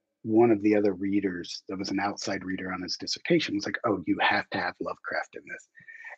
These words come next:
And he was like, "Oh, I've never read him, you know, I'll, I'll add him."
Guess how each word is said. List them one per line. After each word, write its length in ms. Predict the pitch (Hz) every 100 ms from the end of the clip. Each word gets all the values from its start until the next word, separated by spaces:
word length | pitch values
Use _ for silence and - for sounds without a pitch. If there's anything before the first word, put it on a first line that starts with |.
| -
And 280 | 104 95 98
he 80 | 107
was 80 | 104
like, 100 | 117
"Oh, 120 | 160 147
I've 80 |
never 220 | 139 139 117
read 260 | 117 120
him, 240 | 117 117 - 107 -
you 140 | 113
know, 160 | 101 101 - _ 120
I'll, 220 | 113 -
I'll 180 | 117 117
add 160 | 151 131
him." 180 | 92